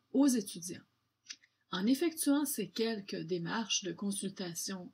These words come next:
avec vous, durant la première partie exemplative du cours,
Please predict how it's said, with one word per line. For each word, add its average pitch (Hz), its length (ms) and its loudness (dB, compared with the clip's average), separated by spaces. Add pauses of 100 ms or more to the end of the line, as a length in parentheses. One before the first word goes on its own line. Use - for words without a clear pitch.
avec 220 340 0
vous, 220 320 -2 (480)
durant 240 560 2
la 180 160 -2
première 185 380 -4
partie 190 560 -6
exemplative 196 840 -2 (220)
du 175 140 -12
cours, 269 500 -4